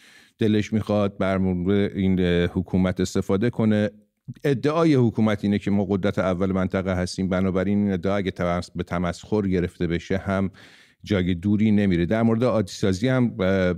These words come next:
باز هم با احترامی که برای شما دوست عزیزی که تماس گرفتین قائلم،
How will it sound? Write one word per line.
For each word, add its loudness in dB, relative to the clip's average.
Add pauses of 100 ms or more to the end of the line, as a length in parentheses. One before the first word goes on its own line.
(240)
باز 0
هم 0
با 2
احترامی 0
که -6
برای -2
شما -4
دوست -8
عزیزی -6
که -12
تماس -4
گرفتین -4
قائلم، -4